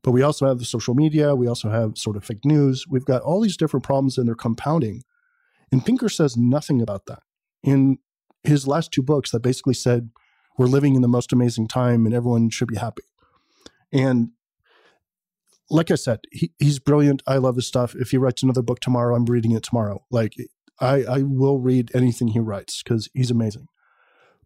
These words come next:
But just because his book was right doesn't mean he was right about his conclusion.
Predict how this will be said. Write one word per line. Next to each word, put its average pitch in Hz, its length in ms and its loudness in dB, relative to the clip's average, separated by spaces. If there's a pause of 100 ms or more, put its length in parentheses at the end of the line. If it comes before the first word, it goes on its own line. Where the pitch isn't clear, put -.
But 131 220 0 (560)
just 139 320 0
because 180 340 0
his 123 140 -4
book - 260 0
was 127 220 0
right 120 360 -2 (160)
doesn't 131 320 -4
mean 123 180 0
he 120 100 0
was 113 200 -2
right 117 220 0
about 107 300 -4
his 113 180 -4
conclusion. 107 600 -4